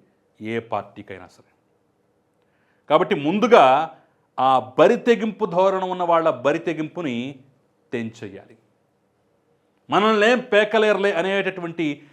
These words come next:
ధైర్యం ఉన్నటువంటి వాళ్ళ ధైర్యాన్ని తుంచేయాలి.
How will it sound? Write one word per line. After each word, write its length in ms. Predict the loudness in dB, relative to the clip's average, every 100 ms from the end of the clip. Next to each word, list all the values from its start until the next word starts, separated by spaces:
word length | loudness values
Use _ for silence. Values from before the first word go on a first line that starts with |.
| _ -20
ధైర్యం 680 | -20 -2 4 6 6 2 -2
ఉన్నటువంటి 480 | -2 -4 -4 -6 -2
వాళ్ళ 260 | 0 0 -2
ధైర్యాన్ని 880 | -2 -2 0 0 -4 -4 -8 -10 -14 _ _ _ _ -8
తుంచేయాలి. 760 | -6 -8 -10 -12 -14 -16